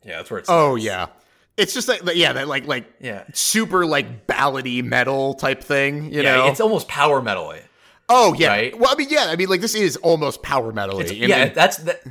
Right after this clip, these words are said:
Speaker 1: all the songs that I like, I'm like, "Man, this almost kinda sounds like Falconer."
Speaker 2: Oh, yeah. <laughs>
Speaker 1: It's great.
Speaker 2: It's,
Speaker 1: Yeah.
Speaker 2: it's corny. It's great,
Speaker 1: Yeah.
Speaker 2: but it's corny. But, um, the one that I think, like, musically is just, like, the most killer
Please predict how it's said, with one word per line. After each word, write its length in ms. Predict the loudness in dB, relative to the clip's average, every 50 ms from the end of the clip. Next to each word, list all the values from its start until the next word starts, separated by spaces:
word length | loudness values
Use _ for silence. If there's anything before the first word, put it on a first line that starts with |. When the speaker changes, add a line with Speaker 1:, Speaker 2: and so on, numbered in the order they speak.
| -20 _ _ 0
Speaker 1:
all 220 | 4 4 4 4
the 80 | 2 0
songs 260 | 0 0 0 2 2
that 80 | 2 4
I 60 | 4
like, 240 | 4 2 0 -2 -4
I'm 80 | -6
like, 160 | -8 -8 -6 -4
"Man, 180 | -4 -4 -4
this 140 | -4 -8 -6
almost 300 | -4 -2 -2 -2 -2 -4
kinda 140 | -6 -8 -4
sounds 200 | -4 -4 -4 -6
like 100 | -8 -14 -8
Falconer." 520 | -4 -4 -4 -4 -4 -10 -10 -12 -16 _ _ _ _ _ _ -20 -20 -20 -8 -2
Speaker 2:
Oh, 140 | 0 0 0
yeah. 240 | -2 -6 -12 -14 -16 -16 _ -6
<laughs> 0 | -4 -4 -4 -4 -4 -4 -2 0 -2 -2 -2
Speaker 1:
It's 160 | -6 -8 -2
great. 220 | 4 6 6 6 4
Speaker 2:
It's, 120 | 0 -8 -8 -4
Speaker 1:
Yeah. 120 | -4 -2
Speaker 2:
it's 100 | -2 -2
corny. 520 | -4 0 2 2 2 2 0 -2 -4 -2 -4
It's 160 | -4 -4 -4
great, 280 | -6 -6 -2 0 2 2
Speaker 1:
Yeah. 120 | 2 0
Speaker 2:
but 100 | -2 -4
it's 120 | -6 -6 -8
corny. 540 | -6 -2 0 0 0 -2 -6 -10 -16 -18 _ _ _ -4
But, 300 | 2 2 2 2 2 2 2
um, 340 | 2 2 2 0 -4 -10 -14 _ _ _ _ -14
the 160 | -4 -2 -2
one 480 | 0 2 0 0 0 -2 -8 -10 -12 _ _ _ _
that 200 | -6 -2 -2 0
I 120 | 2 0 0
think, 300 | 0 -2 -6 -6 -8 -14 -8
like, 200 | -8 -8 -8 -8
musically 800 | -6 -4 -2 -2 -2 -2 -4 -8 -6 -6 -6 -6 -6 -10 -12 _ _ _
is 220 | -4 -4 -4 -4 -4
just, 220 | -6 -6 -6 -4
like, 180 | -6 -6 -6 -8 _ -14
the 160 | -6 -4 -2
most 340 | 0 0 0 0 -2 -8 -14
killer 540 | -12 -8 -6 -2 -2 -2 -2 -2 -4 -8